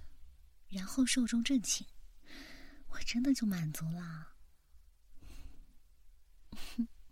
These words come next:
现在讲这种话，是不是很奇怪？姐姐想表达的，就是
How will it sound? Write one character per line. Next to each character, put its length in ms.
现 240
在 220
讲 200
这 120
种 280
话， 580
是 200
不 120
是 140
很 240
奇 240
怪？ 400
姐 200
姐 200
想 260
表 240
达 240
的， 560
就 220
是 500